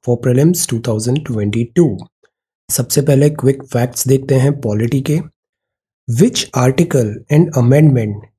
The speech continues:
changes the right to vote from twenty-one to eighteen years? पहले right to vote twenty-one year था,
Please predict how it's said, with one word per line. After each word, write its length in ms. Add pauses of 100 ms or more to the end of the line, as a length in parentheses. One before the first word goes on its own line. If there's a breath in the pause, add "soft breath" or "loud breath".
(160)
changes 560 (280)
the 100 (180)
right 380
to 180
vote 420 (100)
from 220 (180)
twenty-one 760
to 120 (200)
eighteen 420
years? 360 (120)
पहले 220
right 380
to 140
vote 280
twenty-one 580
year 140
था, 260